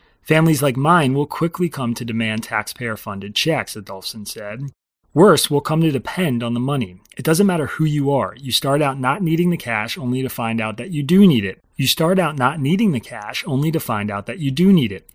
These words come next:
just as soon as you spend it. Maybe you bought a new minivan, maybe you subscribed to a bunch of streaming services,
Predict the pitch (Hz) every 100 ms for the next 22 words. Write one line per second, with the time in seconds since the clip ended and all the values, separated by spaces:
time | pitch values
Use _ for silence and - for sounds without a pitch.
0 | - 135 - 156 - 120 110 107 110 107
1 | - 156 156 98 - _ _ _ _ 135
2 | 156 208 185 135 127 123 127 127 156 147
3 | 110 95 98 107 113 120 - 113 - 117
4 | 113 117 110 113 107 110 - 151 170 147
5 | - 107 98 - 110 117